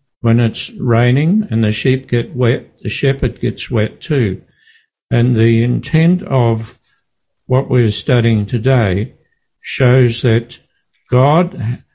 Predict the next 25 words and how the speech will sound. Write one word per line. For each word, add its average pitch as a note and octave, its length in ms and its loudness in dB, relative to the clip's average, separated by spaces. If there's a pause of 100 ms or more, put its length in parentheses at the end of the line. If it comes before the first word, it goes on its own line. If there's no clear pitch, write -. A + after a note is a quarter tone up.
(600)
through C#3 300 2
Jesus, C3+ 680 -2 (160)
experienced C3 960 -2
all D#3 320 2
the D3+ 100 -2
trials A#2 800 0
of A2+ 280 -2 (420)
human D3 380 2
existence - 1080 -2 (480)
just C#3 360 -2
as B2 240 -2
we C#3+ 300 2
have. A2 380 -2 (540)
Therefore, A2+ 800 0 (240)
he A#2 140 2
can A2 200 -2
relate A2+ 600 0
to C3+ 240 0
us. - 380 -6 (960)
You B2 80 -2
know, D#3+ 220 4
there C#3+ 200 2
are C3+ 160 4
some B2 360 2
people B2+ 760 -2